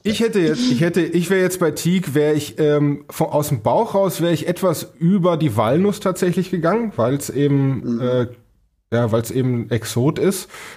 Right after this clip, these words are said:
Speaker 1: Äh, aber da Jo-, äh, da Daniel von einem Kracher gesprochen hat, würde ich dann doch deutlich höher gehen.
Speaker 2: Ja.
Speaker 1: Äh,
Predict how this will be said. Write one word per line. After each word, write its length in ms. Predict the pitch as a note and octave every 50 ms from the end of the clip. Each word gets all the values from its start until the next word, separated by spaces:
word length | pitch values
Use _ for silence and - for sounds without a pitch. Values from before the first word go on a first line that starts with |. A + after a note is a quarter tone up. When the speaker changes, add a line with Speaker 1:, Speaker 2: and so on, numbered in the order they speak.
| - - -
Speaker 1:
Äh, 40 | A#2+
aber 380 | A#2+ B2+ - - C3 C3+ C#3 C3
da 400 | B2 C3+ C#3 D3+ D3 - - - _ _ _ _ - -
Jo-, 300 | A2+ B2+ D#3 E3 D3 -
äh, 300 | - C#3 B2+ B2 A#2+ A#2+ A2
da 340 | B2+ C3 C3+ C3+ C3 B2+
Daniel 540 | A2+ G2+ B2+ B2+ C#3+ D#3 D#3 D3 C#3+ C#3 C3+
von 180 | - - - C3+
einem 140 | B2+ A#2 -
Kracher 420 | - - C3+ D#3 D#3+ - G#3 C#3+
gesprochen 520 | - - G#2 - - G#2+ G#2+ A#2 B2 A#2+ A#2+
hat, 180 | B2+ B2 -
würde 140 | B2 A#2+ A#2
ich 80 | A2 -
dann 160 | B2 A2+ G#2+
doch 160 | B2+ C#3 -
deutlich 560 | - - - C3+ D3 E3 - - C3+ - G2+
höher 240 | G#2 G#2+ G#2 G2+ G#2
gehen. 380 | G#2 G#2+ G2+ G#2+ C#3 - - - - _ _ _ _ _ _ _ _ _ _ -
Speaker 2:
Ja. 360 | - C3+ B2+ B2+ - - - _ -
Speaker 1:
Äh, 340 | A#2+ A#2 A2+ A2+ A2+ A2